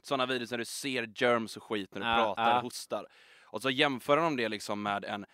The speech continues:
Speaker 1: hemmagjord, med en jävla tygbit och så en, en riktigt jävla munskydd då.
Speaker 2: Ja.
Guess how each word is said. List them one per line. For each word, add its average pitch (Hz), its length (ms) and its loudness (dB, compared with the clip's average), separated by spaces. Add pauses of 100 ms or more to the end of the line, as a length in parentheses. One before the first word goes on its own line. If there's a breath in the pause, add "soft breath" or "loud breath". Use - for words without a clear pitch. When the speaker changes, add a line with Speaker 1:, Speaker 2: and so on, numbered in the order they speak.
(160)
Speaker 1:
hemmagjord, 127 840 -2
med 117 200 0
en 113 100 0
jävla 110 180 0
tygbit 104 840 -4
och 113 180 -8
så 117 100 -6
en, 107 180 -8
en 110 100 -6
riktigt - 540 -10
jävla 101 220 -4
munskydd 110 480 -4
då. 82 220 -10
Speaker 2:
Ja. 107 240 -4